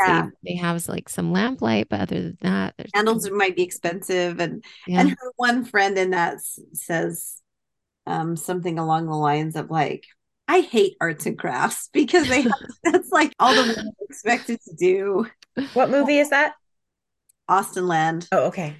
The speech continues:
Speaker 1: You know, this idea of accomplishment, this is part of the reason these girls would, like, develop these talents, is it was, like, to fill the hours, right? Because they, they weren't taught, like, domestic arts.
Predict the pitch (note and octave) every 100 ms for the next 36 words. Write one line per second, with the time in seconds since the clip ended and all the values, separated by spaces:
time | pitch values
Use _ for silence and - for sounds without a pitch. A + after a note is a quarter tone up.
0 | _ - G#3+ G3 F#3+ G3+ G#3+ G3 G3+ F3+
1 | E3+ G#3+ A3 A3+ - G3+ F#3 F#3 F#3+ -
2 | G3 F3+ F3 F3+ F3+ E3+ D#3+ D#3+ E3+ E3+
3 | E3+ E3 E3 D#3 D3+ D3+ - - F3+ E3+
4 | G3 A3 G#3 C4+ - A#3 G3+ G3 F3+ E3+
5 | F3+ - - F#3 F3+ F#3 E3+ D3+ E3 D#3
6 | E3+ D3+ F#3 E3+ - C#3+ D3+ D3 D#3 D#3+
7 | C3 C#3+ - - - A#3 B3 A#3+ G#3 -
8 | - A#3 C#4+ E4+ - - B3 - F#3 F3+
9 | - - _ _ _ _ - G#3+ G#3 A3+
10 | - D#3+ - C#3+ A#2 - - -